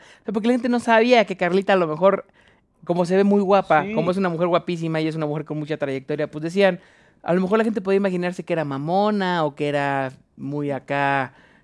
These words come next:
Speaker 1: como, como fifí. Y la
Speaker 2: Exacto.
Speaker 1: verdad es que Carlita es una chava
Speaker 2: Asumía muchas cosas.
Speaker 1: que ha vivido mucho, que lo que más tiene es empatía, que tiene esta capacidad de conectar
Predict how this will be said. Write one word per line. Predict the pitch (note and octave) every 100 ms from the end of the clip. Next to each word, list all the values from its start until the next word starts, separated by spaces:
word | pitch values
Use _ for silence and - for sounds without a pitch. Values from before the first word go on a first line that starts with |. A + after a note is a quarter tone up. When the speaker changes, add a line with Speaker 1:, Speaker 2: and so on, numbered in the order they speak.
| _
Speaker 1:
como, | D3 C#3+ C3+ B2+ B2+ B2
como | B2+ B2+ B2+ B2 B2+
fifí. | B2 C3 - F3 G3+ G#3+ -
Y | -
la |
Speaker 2:
Exacto. | G3+ G#3
Speaker 1:
verdad | G#3+ A#3
es | B3+ B3
que | G3
Carlita | F#3 G#3+ G#3+
es | A3
una | A3 G#3
chava | -
Speaker 2:
Asumía | A3 A3 F3+
muchas | F#3 E3+ -
cosas. | F#3 - F#2 -
Speaker 1:
que | -
ha | G#3
vivido | A3+ A3 G#3+
mucho, | G#3 A3+ G#3+ F3 - _ _ _ _ _ _ -
que | E3+ E3 -
lo | - E3
que | E3
más | E3+ G#3+
tiene | A3 A3 G3+
es | F3+
empatía, | F3 D#3 - E3+ E3 D3+ - _ _ _ _
que | D3+ D3+
tiene | C#3+ E3 E3 F3 E3+
esta | E3 F3+ E3+ D#3+ C#3+
capacidad | D3+ - C#3+ D3 D3 D#3
de | D#3 E3 D3+
conectar | C#3+ C#3 - D#3 D#3